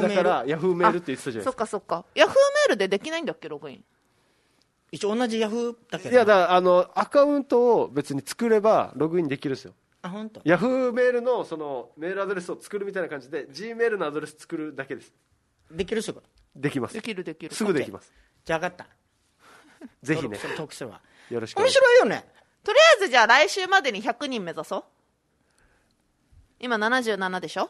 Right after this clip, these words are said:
Speaker 2: 七十八っすね。
Speaker 3: 七十八？
Speaker 2: 目指そうって、目指してはいるんですよ、ずっと。
Speaker 3: まあまあ、違う違う違う。でもほら、区切り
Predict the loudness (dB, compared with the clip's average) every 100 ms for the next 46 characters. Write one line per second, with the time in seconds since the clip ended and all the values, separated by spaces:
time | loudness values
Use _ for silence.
0 | -2 -2 -2 -8 -10 -8 -2 0 0 -2
1 | -8 -10 -12 -12 _ -6 -2 0 2 0
2 | 0 0 0 -6 -2 -2 -2 -6 -12 -2
3 | 0 2 0 -2 -6 _ -2 4 4 4
4 | -2 -6 -10 -10 -10 -12 0 4 6 6
5 | 4 4 2 0 0 -2 -4 -6 -6 -6
6 | -2